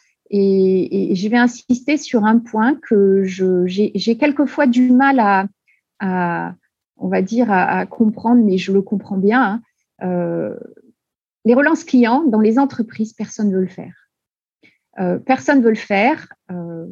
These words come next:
pourquoi ? Ça, c'est une vraie question, mais c'est, je pense, parce que personne n'est motivé à le faire.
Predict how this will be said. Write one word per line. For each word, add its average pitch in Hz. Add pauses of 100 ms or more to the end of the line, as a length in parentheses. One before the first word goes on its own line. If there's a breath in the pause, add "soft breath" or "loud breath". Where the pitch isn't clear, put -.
(240)
pourquoi ? 226 (360)
Ça, 285
c'est 277
une 226
vraie 208
question, 254
mais 220
c'est, 226
je 208
pense, 240
parce 208
que 254
personne 262
n'est 208
motivé 220
à 180
le 165
faire. -